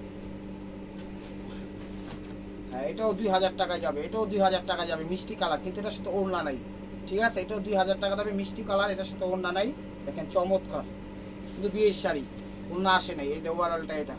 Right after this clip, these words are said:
দুই হাজার টাকা, দুই হাজার টাকা। এই যে দেখেন, এটা দেখাচ্ছিল সুরমা কালার, এটা হলো সুরমা কালার, দেখেন,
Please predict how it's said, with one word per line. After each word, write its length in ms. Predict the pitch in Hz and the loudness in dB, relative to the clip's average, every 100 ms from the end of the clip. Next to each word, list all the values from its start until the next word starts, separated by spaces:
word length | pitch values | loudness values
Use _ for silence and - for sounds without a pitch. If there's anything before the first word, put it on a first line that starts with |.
| - - - - - - 160 | -10 -10 -10 -10 -10 -10 -2
দুই 100 | 190 180 | 2 2
হাজার 200 | 175 - | 2 0
টাকা, 180 | 160 - - - - - - - | -2 -4 -6 -8 -10 -10 -10 -6
দুই 120 | - 180 | -2 2
হাজার 200 | 170 175 - | 2 2 0
টাকা। 220 | 160 147 - - | -2 -2 -6 -8
এই 60 | 147 | -6
যে 60 | - 151 | 0 0
দেখেন, 180 | - - - - - - - - - - | 0 -6 -10 -10 -10 -10 -12 -12 -10 -8
এটা 120 | - 170 | -2 0
দেখাচ্ছিল 360 | 180 185 190 185 208 202 - - - - - - - - - - | 0 0 2 2 2 0 -8 -10 -10 -10 -10 -10 -10 -10 -10 -6
সুরমা 280 | 226 226 202 180 | 0 4 6 4
কালার, 220 | 156 135 - - - - - - - - - - - - | 2 0 -6 -12 -12 -10 -12 -12 -12 -12 -12 -12 -10 -6
এটা 120 | - 202 | 0 2
হলো 120 | 202 | 2
সুরমা 360 | 190 240 220 196 | 2 2 4 4
কালার, 200 | 175 151 147 | 4 2 0
দেখেন, 200 | 156 131 | -4 -6